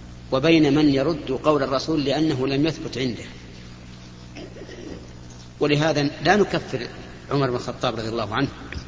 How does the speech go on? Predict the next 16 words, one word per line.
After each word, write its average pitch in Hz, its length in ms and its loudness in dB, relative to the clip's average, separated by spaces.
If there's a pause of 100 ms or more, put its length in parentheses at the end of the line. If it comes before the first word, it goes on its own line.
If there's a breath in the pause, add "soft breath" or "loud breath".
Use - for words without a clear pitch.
(680)
لما 139 280 4
أنكر 131 260 0
على 120 180 -2
القارئ 117 380 0 (1700 loud breath)
القراءة 135 500 0
التي 120 360 -2 (1300)
سمعها 131 460 2
القارئ 131 360 0
من 120 140 2
الرسول 117 260 -2
عليه 117 140 -4
الصلاة 110 260 -6
والسلام 135 360 0
وعمر 139 240 4
لم 131 180 0
يسمعها 123 340 -4